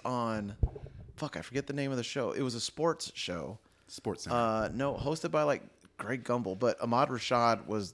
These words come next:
Speaker 1: uh, doing the report on Shaq when Shaq was in college, and they were in the gym, like, shooting around, and Shaq dunked it and broke the backboard.
Speaker 2: Oh, shit. Okay.
Speaker 1: Yeah.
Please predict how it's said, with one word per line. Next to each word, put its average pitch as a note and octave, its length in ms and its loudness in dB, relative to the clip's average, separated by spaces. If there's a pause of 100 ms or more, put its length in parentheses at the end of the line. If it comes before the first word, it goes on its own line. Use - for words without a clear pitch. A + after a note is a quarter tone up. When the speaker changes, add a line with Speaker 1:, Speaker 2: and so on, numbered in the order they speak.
Speaker 1:
uh, F2+ 200 0 (100)
doing B2+ 200 2
the G#2+ 60 2
report A2+ 420 2
on F#2+ 180 -4
Shaq F#2 480 -2 (640)
when A2 100 -10
Shaq G2+ 220 0
was A#2+ 120 -6
in A#2+ 80 -4
college, F#2+ 480 0 (400)
and A2 160 -2
they A2 80 2
were A2+ 100 4
in A#2 60 0
the A#2 60 0
gym, A#2+ 380 0
like, G#2 160 -4
shooting C3 200 -4
around, G#2+ 280 0
and G2 80 -4
Shaq - 440 2
dunked B2 280 4
it - 160 0
and F2+ 180 -8
broke A#2 220 2
the - 80 -2
backboard. D#2+ 500 -2 (220)
Speaker 2:
Oh, A#2 360 8
shit. A2+ 400 2
Okay. F#2 320 -2
Speaker 1:
Yeah. G2+ 260 0